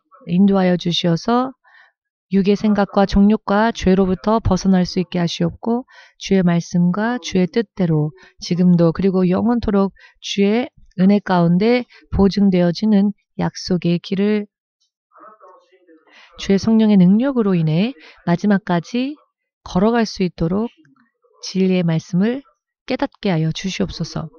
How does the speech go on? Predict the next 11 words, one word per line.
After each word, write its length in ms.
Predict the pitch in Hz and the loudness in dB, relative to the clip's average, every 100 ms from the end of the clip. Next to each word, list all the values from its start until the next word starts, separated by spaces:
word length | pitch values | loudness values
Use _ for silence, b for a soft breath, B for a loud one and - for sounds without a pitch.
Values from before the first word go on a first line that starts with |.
| - - _ _ _ _ _ _ _ _ _ _ - _ - | -20 -20 _ _ _ _ _ _ _ _ _ _ -20 _ -10
또한 280 | - 220 214 | -4 -2 -2
간구하는 600 | - 165 196 196 202 208 | -4 0 0 2 2 0
모든 260 | 190 226 233 | 0 -2 -2
이들에게 380 | 214 208 214 214 | -2 -2 -2 -4
주의 220 | - 214 | -2 -4
성령의 400 | - 233 226 208 | -4 -4 0 2
능력을 420 | 196 220 214 220 | 2 0 -2 -4
기름 320 | - 185 226 | -4 -4 -4
붓듯 300 | 233 - 233 | -4 -6 -6
부어 240 | - 202 190 | -4 -4 -4
주시옵소서. 800 | 190 - 165 - 160 - 151 | -6 -8 -8 -8 -10 -8 -8